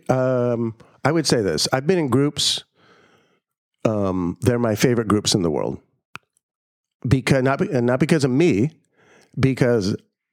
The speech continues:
I love the people who are in there. I think the shows we do are incredible.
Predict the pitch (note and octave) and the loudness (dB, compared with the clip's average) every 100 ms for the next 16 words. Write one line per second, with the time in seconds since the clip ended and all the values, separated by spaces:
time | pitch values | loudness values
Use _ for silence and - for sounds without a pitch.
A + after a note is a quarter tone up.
0 | _ _ - G#2+ A#2 B2+ B2+ - C3+ C3+ | _ _ -2 2 2 2 0 2 2 2
1 | C3+ B2 A2 A2 C3 C#3 D3 C#3 G#2+ A#2+ | 0 2 2 0 0 0 -2 -2 0 0
2 | A2+ - F2+ A2 A2+ A#2+ B2+ G2+ G#2 G2+ | 0 0 0 2 0 0 0 2 2 2
3 | E2+ C#2+ - A#2+ D3 G3 G#3+ | 0 -2 0 0 0 -2 -4